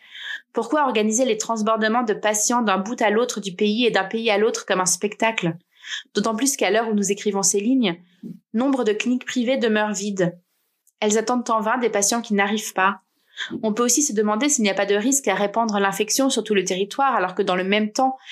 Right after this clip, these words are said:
des gens se retrouvent privés de vacances pour ne pas contaminer des régions lointaines des foyers de pandémie.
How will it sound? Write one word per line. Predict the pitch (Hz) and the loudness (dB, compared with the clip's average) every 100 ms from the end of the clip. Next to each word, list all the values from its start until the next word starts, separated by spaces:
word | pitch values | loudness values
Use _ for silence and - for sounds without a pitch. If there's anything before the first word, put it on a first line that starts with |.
| - _ | -20 _
des | 196 | 0
gens | 208 240 | 0 0
se | 240 | 0
retrouvent | 202 180 202 - | -2 -2 -4 -4
privés | - 214 | 0 0
de | 185 | 2
vacances | 180 190 190 240 247 | 2 0 0 0 0
pour | 208 | 0
ne | 190 | 0
pas | 208 | 0
contaminer | 202 196 208 208 220 | -2 -2 0 2 2
des | 190 | 2
régions | 185 190 208 | 2 0 2
lointaines | 202 208 208 240 220 | 2 0 0 0 2
des | 196 | 0
foyers | 196 202 | 0 0
de | - | 0
pandémie. | 196 190 185 190 | -2 2 0 0